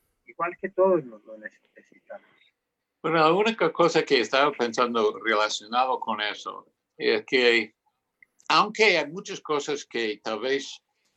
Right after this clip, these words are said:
Speaker 2: no se puede hacer, por lo menos, como mencioné antes, comunicando con las personas que,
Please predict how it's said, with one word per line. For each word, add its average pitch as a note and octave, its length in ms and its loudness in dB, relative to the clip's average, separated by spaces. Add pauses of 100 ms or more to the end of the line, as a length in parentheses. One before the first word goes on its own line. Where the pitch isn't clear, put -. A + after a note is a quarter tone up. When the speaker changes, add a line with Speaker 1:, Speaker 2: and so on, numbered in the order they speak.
(340)
Speaker 2:
no C3 320 2
se C#3 180 2
puede B2+ 420 4
hacer, F#2+ 460 2 (920)
por C#3 140 2
lo C#3 100 6
menos, E3 720 -2 (680)
como B2+ 240 -6
mencioné C#3 580 -2
antes, A2+ 640 -4 (1400)
comunicando F3 1120 -2 (600)
con A#2+ 600 2 (880)
las B2+ 240 2
personas D#3 720 0
que, A2 640 0